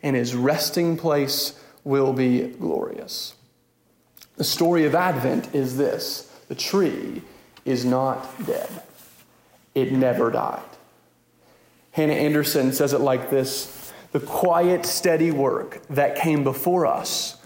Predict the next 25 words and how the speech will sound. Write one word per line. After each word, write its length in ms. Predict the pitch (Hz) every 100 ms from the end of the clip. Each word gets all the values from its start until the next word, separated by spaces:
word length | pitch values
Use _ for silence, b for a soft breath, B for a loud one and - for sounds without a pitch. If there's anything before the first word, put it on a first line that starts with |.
| B -
will 200 | 147 147
continue 600 | 147 135 - 151 143 135
on 360 | 135 127 127 B B -
after 460 | 143 127 - - -
us." 420 | - - - - _ _ _ B B 160
The 100 | 147
quiet, 380 | 196 190 208
steady 280 | - 208 185
work 300 | 165 175 175
we 140 | 185 170
do 180 | 170
today, 460 | 170 180 147 135 127
even 440 | 196 208 247 254 233
if 220 | 220 214
it's 280 | 190 185 185
as 200 | 160 -
simple 460 | 196 196 196 190
as 180 | 160 151
celebrating 500 | - 185 190 185 185
the 80 | 170
promised 560 | - 185 165 180 175 -
son 300 | 170 156 147
during 340 | 151 165 160
this 200 | 156 151
season, 440 | 139 131 135 147